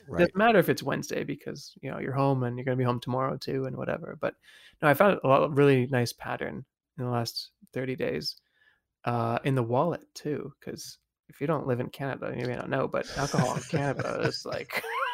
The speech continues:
Speaker 2: <laughs>
Speaker 1: Liquid gold.
Speaker 2: <laughs> How much are those, uh, non-alcoholic? How much
Speaker 1: The same
Speaker 2: those are
Speaker 1: price.
Speaker 2: you?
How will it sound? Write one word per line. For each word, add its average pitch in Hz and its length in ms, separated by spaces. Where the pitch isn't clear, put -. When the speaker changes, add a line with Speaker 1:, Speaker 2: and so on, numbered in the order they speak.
Speaker 2:
<laughs> - 220
Speaker 1:
Liquid 269 340
gold. 214 520
Speaker 2:
<laughs> - 720
How 175 120
much 202 220
are 190 60
those, 170 300
uh, 156 280
non-alcoholic? 139 760
How 135 80
much 135 140
Speaker 1:
The - 20
same 147 200
Speaker 2:
those - 60
are - 40
Speaker 1:
price. - 260
Speaker 2:
you? - 20